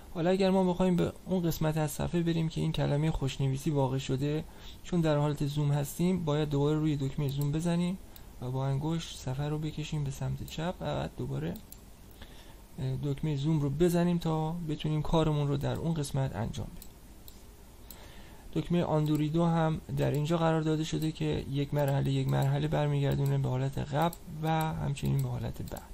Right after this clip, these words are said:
این ریدو هستش. دکمه لاک هم خیلی ساده است. کافیه کلمه یا کلماتی رو انتخاب کنین و دکمه لاک قفل رو بزنین و اون کلمه میچسبه به بک‌گراند و دیگه تغییر نمی‌کنه تا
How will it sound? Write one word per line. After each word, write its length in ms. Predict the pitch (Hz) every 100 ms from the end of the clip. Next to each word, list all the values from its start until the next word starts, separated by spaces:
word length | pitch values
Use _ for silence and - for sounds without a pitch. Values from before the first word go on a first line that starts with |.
| - - - - -
این 180 | 151
ریدو 280 | 131 117 107
هستش. 540 | 127 135 - - - - - - - - - - - - - - - - - - - -
دکمه 340 | 175 180 180
لاک 400 | 165 175 180 175
هم 280 | 160 165 165
خیلی 320 | - 175 170
ساده 400 | 165 - 151 160
است. 380 | 170 175 170 - - -
کافیه 460 | 160 147 - 165 165
کلمه 460 | - 143 143 151
یا 120 | 165 151
کلماتی 560 | - 139 147 160 156
رو 80 | 151
انتخاب 340 | 139 147 165
کنین 320 | 170 170 170 160
و 100 | 156
دکمه 380 | 147 - 160
لاک 340 | 151 165 170 - 131
قفل 260 | 156 160 156
رو 60 |
بزنین 440 | 156 170 175 185 -
و 60 |
اون 300 | 147 175 180 - -
کلمه 360 | 160 156 160
میچسبه 500 | 160 185 170 156 160
به 140 | 151 143
بک‌گراند 580 | 143 139 147 175 175 -
و 120 | 156
دیگه 380 | 147 147 156 -
تغییر 320 | 139 139 165
نمی‌کنه 460 | 165 180 175 175 170
تا 240 | 170 160